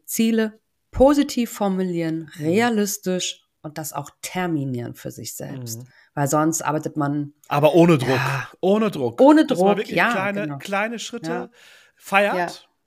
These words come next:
Speaker 1: Ja.
Speaker 2: ähm, und dann
Speaker 1: Mhm.
Speaker 2: halt immer wieder ein, einen Schritt dann sich mehr zutraut, ne?
Speaker 1: Genau. Genau.
Speaker 2: Das war jetzt zu
Speaker 1: Nicht
Speaker 2: dem
Speaker 1: darauf
Speaker 2: Thema
Speaker 1: Zeit
Speaker 2: Ziele
Speaker 1: gibt.
Speaker 2: definieren. Das ist ganz wichtig,
Speaker 1: Mhm.
Speaker 2: bevor man mit dem Training beginnt.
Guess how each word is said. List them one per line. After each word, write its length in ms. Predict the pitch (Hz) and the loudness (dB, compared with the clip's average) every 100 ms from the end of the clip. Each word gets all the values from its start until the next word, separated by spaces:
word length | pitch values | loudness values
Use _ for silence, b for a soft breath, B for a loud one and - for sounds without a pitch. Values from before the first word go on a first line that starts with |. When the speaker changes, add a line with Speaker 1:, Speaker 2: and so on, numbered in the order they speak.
| _ _ 190 | _ _ -4
Speaker 1:
Ja. 240 | 180 180 | -2 -2
Speaker 2:
ähm, 80 | 185 | -4
und 220 | 180 170 | -4 -2
dann 160 | 170 208 | -4 -4
Speaker 1:
Mhm. 60 | 185 | -4
Speaker 2:
halt 220 | 233 269 | -2 -2
immer 280 | 294 196 190 | -6 -8 -6
wieder 260 | 185 175 160 | -6 -6 -6
ein, 340 | 160 156 156 _ b b b b | -6 -8 -10 _ b b b b
einen 220 | - 147 147 | -12 -10 -8
Schritt 400 | - 143 143 139 | -6 -8 -8 -8
dann 360 | 135 139 120 | -8 -10 -14
sich 240 | 127 127 131 | -12 -10 -6
mehr 200 | 120 117 | -6 -6
zutraut, 880 | - 127 117 - 92 95 - - - | -8 -10 -10 -12 -12 -12 -12 -18 -16
ne? 280 | 120 135 156 _ | -16 -16 -18 _
Speaker 1:
Genau. 400 | 165 143 127 131 _ _ - B B | -8 -6 -10 -16 _ _ -20 B B
Genau. 160 | B 139 | B 0
Speaker 2:
Das 160 | 208 240 | 2 6
war 80 | |
jetzt 100 | 240 175 | 4 4
zu 0 | |
Speaker 1:
Nicht 40 | 226 | 2
Speaker 2:
dem 40 | |
Speaker 1:
darauf 120 | 151 240 | 2 2
Speaker 2:
Thema 200 | 226 208 | 4 4
Speaker 1:
Zeit 160 | 131 | 4
Speaker 2:
Ziele 300 | - 214 240 | 2 0 2
Speaker 1:
gibt. 140 | 269 254 | 2 0
Speaker 2:
definieren. 260 | 262 254 208 | 0 -2 -2
Das 100 | 208 | -2
ist 100 | 196 | 0
ganz 200 | 180 185 | 0 -2
wichtig, 180 | 240 220 | -4 -4
Speaker 1:
Mhm. 40 | |
Speaker 2:
bevor 180 | 139 190 | 0 0
man 160 | 185 | 2
mit 120 | 165 147 | 0 -2
dem 140 | 143 | -4
Training 480 | - 262 185 113 117 | -2 0 0 -4 -6
beginnt. 580 | 117 120 117 208 - | -2 0 0 -2 -10